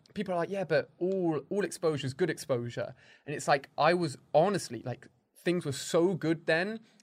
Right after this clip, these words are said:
that I didn't need that additional negative expo-, negative exposure. And people are like, "Yeah, but more people went and watched you, more people would have checked out your channel." And it's like, that negative effect actually just slowly killed things off. Like, as soon as that thing went viral,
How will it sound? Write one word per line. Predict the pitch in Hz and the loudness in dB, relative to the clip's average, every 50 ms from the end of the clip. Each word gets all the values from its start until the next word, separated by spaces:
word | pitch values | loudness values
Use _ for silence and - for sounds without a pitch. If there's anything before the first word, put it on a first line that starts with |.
| _ | _
that | - - - | -2 2 2
I | 143 | 2
didn't | 135 131 - - 180 190 170 180 - | 2 0 -2 0 0 0 0 0 -2
need | 165 160 165 160 147 131 - | 0 0 0 0 0 2 2
that | 143 131 - - | 2 2 4 0
additional | 135 127 - 147 139 - - 139 131 | -2 0 0 -2 -2 -2 -2 -2 0
negative | 131 139 156 135 120 - 156 139 131 | 0 2 0 0 -2 -4 -8 -6 -6
expo-, | 135 135 - - - 135 131 131 131 135 135 | -6 -6 -8 -4 0 0 2 2 0 -2 -2
negative | 147 147 135 139 131 151 131 127 | -2 -2 -2 -2 -2 -4 -4 -4
exposure. | - - - - 135 131 139 135 135 170 175 | -6 -10 -6 -4 -2 -2 0 0 0 0 -2
And | 190 156 131 | -2 -2 -4
people | 147 170 - 160 | -6 -6 -4 -2
are | 151 | -2
like, | 143 - | -2 0
"Yeah, | 214 220 214 | 0 0 0
but | - - - - | 2 0 -2 -2
more | 160 175 202 | 0 -2 -2
people | 196 214 180 190 | -2 -4 -6 -4
went | 196 196 156 | -6 -6 -6
and | 185 180 | -6 -4
watched | 208 - - - 190 | -4 -4 -4 -4 -6
you, | 170 | -4
more | 175 185 190 | -2 -2 -2
people | 190 196 180 - 185 | -2 -4 -6 -4 -4
would | 185 185 | -4 -4
have | 175 165 - - | -4 -8 -10 -8
checked | - 208 196 196 | -6 -4 -2 -2
out | - | -4
your | - - | -4 -4
channel." | - 226 233 214 151 117 - - - - - - - | -2 -2 0 0 0 -4 -4 -8 -20 -20 -20 -18 -8
And | - 165 175 | -4 -4 -2
it's | - - - | -2 2 0
like, | 151 123 - | 0 4 6
that | 196 196 - - | 6 6 6 6
negative | 165 170 175 175 175 170 190 185 - 202 202 180 - - - 147 | 2 0 2 2 2 2 0 -2 -2 -2 -2 -2 -4 -4 -4 -4
effect | 131 - - - 143 160 - - - - - | -4 -2 2 4 4 4 4 0 -8 -2 2
actually | 135 139 - - - - 165 160 160 | 4 4 4 2 -2 -6 -2 -2 -2
just | 131 156 156 131 - - - | 0 0 0 0 -2 -6 -10
slowly | - - - - - 156 156 165 165 165 170 165 160 156 156 147 143 143 | -8 -8 -6 -6 -6 0 4 6 8 8 8 6 6 4 2 -2 -4 -6
killed | 143 - 160 147 139 135 | -4 -4 -4 -2 -2 -4
things | - 139 135 135 131 | -4 -2 -2 2 4
off. | 143 135 120 120 - - - _ _ - | 4 4 4 2 -4 -18 -20 _ _ -6
Like, | - 139 127 - | -2 -2 0 0
as | 135 131 | -2 -6
soon | - 196 202 208 | -2 -2 -2 2
as | 185 | 4
that | 208 190 - - | 4 4 4 4
thing | - 185 185 | -2 -2 0
went | 180 170 143 | 0 -2 2
viral, | 147 160 160 160 160 165 165 175 185 | 4 6 6 6 6 6 4 2 0